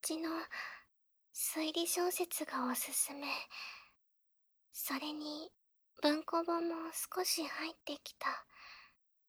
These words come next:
あなたの好きなのを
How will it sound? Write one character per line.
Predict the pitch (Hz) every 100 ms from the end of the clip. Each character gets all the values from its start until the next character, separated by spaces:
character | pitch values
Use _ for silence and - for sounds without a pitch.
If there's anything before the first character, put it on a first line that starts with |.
| _ _ _ _ _ _ _ _ _ _ _ -
あ | 285
な | 294 339
た | 349
の | 330 277
好 | - -
き | - 330
な | 349
の |
を | 320